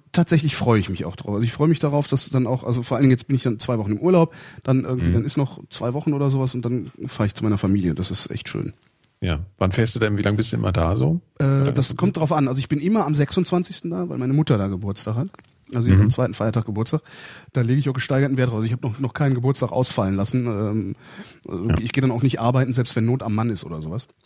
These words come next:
Speaker 2: Ja.
Speaker 1: Äh, und da-, da-, das, davon hängt das im Wesentlichen ab. Also wann ist eigentlich der sechsundzwanzigste? Äh, was für ein Wochentag ist das? Hm, hm, hm.
Speaker 2: Okay.
Speaker 1: Weil ich schon bestrebt bin, äh,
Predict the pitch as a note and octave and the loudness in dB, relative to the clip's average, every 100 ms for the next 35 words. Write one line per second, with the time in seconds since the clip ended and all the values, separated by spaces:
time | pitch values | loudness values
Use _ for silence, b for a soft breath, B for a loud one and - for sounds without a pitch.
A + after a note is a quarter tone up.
0 | _ _ _ - E2 - _ _ - G#2 | _ _ _ -6 -6 -8 _ _ -8 -2
1 | G2+ F#2+ F#2+ B B B B _ B2 A2 | 0 0 -2 B B B B _ -4 -4
2 | B2+ A2+ B2+ B2 - A2+ B2 A2+ C3 A2+ | -6 -4 -4 -4 -2 0 2 2 2 2
3 | A2 A2+ A#2 A2+ A2+ G2+ A2 G2 G2 A2+ | 2 2 2 2 0 -4 -6 -6 -2 2
4 | B2 F2+ A2 G#2 A2+ A2 - G2+ G#2+ - | 2 0 -4 0 0 0 0 0 0 0
5 | - G2 G#2+ - F2 F2+ D2 F#2 F2+ G2+ | 0 0 0 -2 -2 -2 -2 -4 -2 0
6 | G2+ G#2 C3+ A#2 A2 G#2 - G#2+ - G#2 | 0 0 0 2 2 0 -2 0 0 0
7 | F#2+ F2 E2+ F2 G2 C3+ B B B B | 0 0 0 0 0 0 B B B B
8 | - F#2+ G#2 F#2 - B2 B2+ D3+ C3 - | -2 0 2 2 0 0 2 2 0 -2
9 | B2 B2 - - A2+ A#2 A#2+ - G#2 G2+ | 0 -2 -2 -2 0 0 -2 -4 -4 -2
10 | G2+ | -2